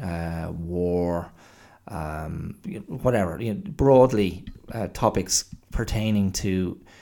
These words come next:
human life, personal life, political life, public life, and he'd produce a short essay, um, where he would drop in philosophical references, uh, going back to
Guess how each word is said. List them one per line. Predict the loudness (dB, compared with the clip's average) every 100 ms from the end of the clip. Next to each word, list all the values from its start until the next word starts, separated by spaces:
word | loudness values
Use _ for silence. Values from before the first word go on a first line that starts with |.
| -20 -20 _
human | -4 0 2 2
life, | 0 0 -4 -8
personal | 0 2 2 2 2
life, | 0 -2 -4
political | -2 -2 -2 -2
life, | -4 -2
public | -2 -2 -2
life, | -2 -2 -4 -12 -18 -20 -20 -20 _ -6
and | -4 -2 -4 -4 -6 -10 -14
he'd | -8 -8 -6
produce | -8 -4 -2 -2 -4 -8 -12 _ _
a | -6
short | 0 0 0 -2 -6
essay, | -2 0 0 -2 -6 -14 -20 -20 -20 -20 -10
um, | -6 -4 -4 -6 -6 -4
where | -2
he | -2 -4
would | -4 -4
drop | -2 -2 0
in | 0 0 0 -2 -8 -20 -20
philosophical | -4 0 2 2 0 -4 -2
references, | -2 -2 -2 -2 0 0 -2 -4 -12 -8
uh, | -4 -4 -4 -4
going | -2 0
back | 0 -4 -8
to | -8 -4 -4 -4 -4 -8